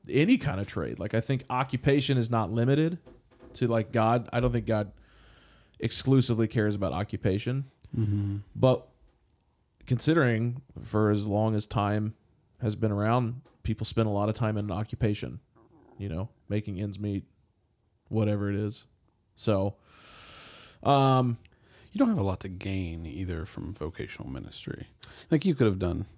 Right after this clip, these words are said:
Speaker 2: a lot of things with your
Speaker 1: uh,
Speaker 2: life.
Speaker 1: yeah, exactly. And I was okay with that because that to me felt like true calling.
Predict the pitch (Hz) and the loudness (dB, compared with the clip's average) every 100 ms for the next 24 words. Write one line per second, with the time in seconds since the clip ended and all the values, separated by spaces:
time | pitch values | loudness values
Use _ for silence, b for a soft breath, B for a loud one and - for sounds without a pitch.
0 | - 92 69 62 - - - - 110 - | -8 -4 -4 -6 -10 -12 -12 -10 -12 -14
1 | - - - 220 302 208 101 143 160 208 | -12 -6 -2 2 4 4 2 0 0 0
2 | - 107 - _ _ _ _ - 165 175 | -2 -4 -4 _ _ _ _ 0 2 4
3 | 185 156 143 - 165 196 143 110 101 120 | 6 6 2 2 0 2 2 0 -4 -2
4 | 123 113 117 123 131 - 123 120 135 127 | -4 -2 0 0 -2 -4 0 2 4 2
5 | - 120 113 92 107 101 - 123 113 107 | 0 2 2 4 0 -2 -2 2 2 2
6 | 104 95 55 131 | -2 -2 -6 -10